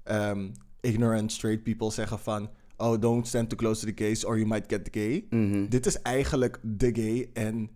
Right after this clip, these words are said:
Speaker 1: die ongevaccineerden hebben het allemaal. En ze
Speaker 2: Mhm.
Speaker 1: zijn allemaal ignorant bij elkaar aan het staan en het aan elkaar aan het geven.
Speaker 2: Wow, dit was, dit was een vergelijking met een bocht. I see it.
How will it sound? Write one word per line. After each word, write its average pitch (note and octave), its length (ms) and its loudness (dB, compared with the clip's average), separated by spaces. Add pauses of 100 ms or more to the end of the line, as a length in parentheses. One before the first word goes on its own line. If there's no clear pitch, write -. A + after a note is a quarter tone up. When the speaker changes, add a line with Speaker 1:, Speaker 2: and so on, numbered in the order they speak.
(600)
Speaker 1:
die A#2+ 160 2
ongevaccineerden A#2+ 800 -2
hebben A#2 240 -2
het G#2+ 140 -8
allemaal. G#2+ 580 -6 (160)
En A#2 140 -2
ze A2 60 2
Speaker 2:
Mhm. A2 100 0
Speaker 1:
zijn B2 120 0
allemaal B2 340 -2
ignorant G#2+ 420 -6
bij A2 100 -4
elkaar G#2+ 260 -6
aan G#2 80 -6
het A2 80 -8
staan G2 240 -8
en A2 140 -10
het G#2 120 -12
aan G#2 100 -8
elkaar G2+ 240 -8
aan F#2 80 -6
het G2 80 -10
geven. G2 460 -8 (840)
Speaker 2:
Wow, E2 280 -6 (180)
dit - 220 -6
was, - 320 -8
dit E2 200 -10
was F#2 140 -6
een G2 80 -6
vergelijking - 580 -4
met - 120 -6
een F#2 120 -6
bocht. - 360 -12 (320)
I F2 40 -6
see A2+ 320 4
it. B2+ 80 -4